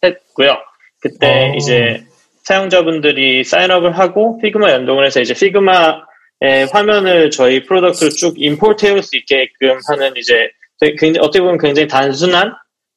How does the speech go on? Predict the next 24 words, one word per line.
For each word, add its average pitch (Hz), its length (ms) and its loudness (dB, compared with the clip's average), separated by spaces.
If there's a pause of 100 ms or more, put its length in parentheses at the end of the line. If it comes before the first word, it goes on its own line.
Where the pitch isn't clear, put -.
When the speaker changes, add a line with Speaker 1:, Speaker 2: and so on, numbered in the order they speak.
Speaker 1:
경험을 170 400 2
제공을 139 400 0
했었는데 131 560 0 (540)
그때 202 500 0
이후로 175 560 2
저희 139 500 0
사인업 226 540 0 (220)
숫자만으로 185 1000 0
생각하면 170 460 -2
한 151 80 -4
칠백 196 380 0
명 180 180 -2
정도가 131 400 0
되고 147 380 -2 (300)
그중에서 185 280 2
한 214 100 2
Speaker 2:
어. - 20 0
Speaker 1:
절반 156 420 2
이상은 151 640 -2
피그마 226 400 0
임포트까지 190 760 -2
진행을 131 400 -2
많이 110 240 -6
하세요. 151 300 -2